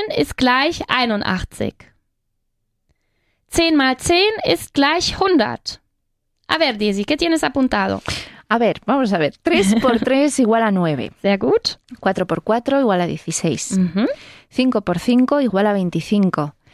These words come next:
Speaker 2: Seis por seis igual a treinta y seis.
Speaker 1: Eso es.
Speaker 2: Siete por siete igual a cuarenta y nueve. Ocho por ocho igual a sesenta y cuatro. Nueve por nueve, ochenta y uno.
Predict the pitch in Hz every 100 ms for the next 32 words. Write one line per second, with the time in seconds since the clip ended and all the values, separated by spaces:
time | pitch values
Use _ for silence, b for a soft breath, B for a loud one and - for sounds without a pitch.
0 | B B B B 240 240 240 196 - 233
1 | 285 233 175 165 156 156 156 156 - 330
2 | 480 214 202 - 214 254 233 208 196 180
3 | 175 - 190 185 156 - 170 180 190 165
4 | 156 160 147 170 208 233 277 294 _ 202
5 | 214 202 - 147 143 - 143 139 143 151
6 | 147 143 139 - 180 202 - 220 208 196
7 | 190 165 - 147 151 151 143 139 151 139
8 | 135 185 233 269 320